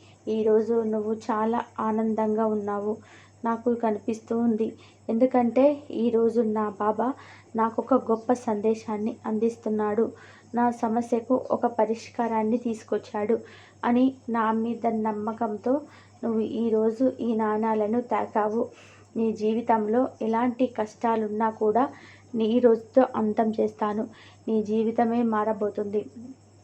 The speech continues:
కొంతవరకు చూసిన జీవితం వేరు, ఇక మీద చూసే జీవితం వేరేలా ఉంటుంది. నువ్వు నా మీద నమ్మకం పెట్టుకున్నావు. ఎందుకంటే కల్మషం లేని నీ మనస్తత్వం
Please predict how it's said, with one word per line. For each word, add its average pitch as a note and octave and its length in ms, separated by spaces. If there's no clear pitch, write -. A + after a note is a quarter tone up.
కొంతవరకు A#3+ 540
చూసిన A3 320
జీవితం A3 500
వేరు, G#3+ 300
ఇక B3+ 160
మీద A#3 420
చూసే A#3 580
జీవితం G#3+ 480
వేరేలా A3 520
ఉంటుంది. G#3 540
నువ్వు A3+ 280
నా A3+ 260
మీద A3+ 280
నమ్మకం A3 580
పెట్టుకున్నావు. G#3+ 800
ఎందుకంటే A#3+ 720
కల్మషం A3+ 540
లేని A3+ 280
నీ A3 140
మనస్తత్వం A3 720